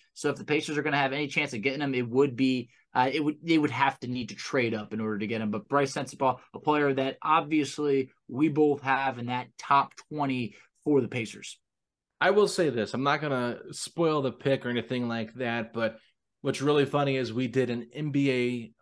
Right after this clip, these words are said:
Speaker 2: mock draft that we'll be releasing within the next week or so once I get everybody's picks in, in terms of their videos. We picked online, on Twitter, on messages and stuff like that. And on the, one of the videos, one of the guys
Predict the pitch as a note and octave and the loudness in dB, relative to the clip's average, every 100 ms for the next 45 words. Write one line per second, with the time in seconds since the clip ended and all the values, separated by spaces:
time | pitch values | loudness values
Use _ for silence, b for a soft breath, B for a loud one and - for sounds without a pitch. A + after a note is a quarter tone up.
0 | - A2 C3 C3+ - A2+ G#2 G#2 - _ | -6 0 2 0 -2 -2 0 -2 -6 _
1 | _ _ _ A#2+ A2+ A2+ C#3+ C#3 B2 A#2+ | _ _ _ -2 -2 0 0 2 0 0
2 | F#2+ C3 C3 C3+ B2+ A#2+ A2+ B2 A#2 A#2 | -2 0 2 0 -2 -2 -2 -2 -2 -2
3 | - B2+ A2 A2+ - A#2 A2 A2+ A#2 A2 | -4 -4 -4 -6 -6 -4 -2 -2 -4 -4
4 | A2 A2 A2 G#2+ - C3+ B2 - A2+ A2 | -4 -2 -4 -6 -6 -6 -6 -8 -4 -2
5 | G#2+ B B _ A#2+ A2+ B2+ A#2 A#2 G#2+ | -4 B B _ -12 -4 -2 -2 -2 -2
6 | A2 A2+ A2 G2+ G#2+ G#2+ - C#3+ - - | -2 0 0 0 -2 -2 -2 -2 -6 -18
7 | _ A2+ B2 A#2+ A#2+ A#2 A#2 A2 A2 - | _ 0 2 2 0 0 0 0 -2 -2
8 | B2 A#2 A2 G#2+ G#2+ G#2+ A2 G2+ G2+ A2 | 0 0 2 0 0 -4 -4 -4 -4 -4
9 | G#2+ G2+ - G#2+ G#2+ G2+ b b b _ | -4 -6 -2 0 0 -2 b b b _
10 | _ _ _ _ C3+ C#3+ D3 D#3+ C3+ D#3+ | _ _ _ _ 0 4 4 4 4 4
11 | D#3 B2 A#2 A2+ - - _ B2+ C3+ B2+ | 4 4 2 -2 -6 -16 _ -4 -2 0
12 | A#2 C3 B2 A2 | 2 2 2 -2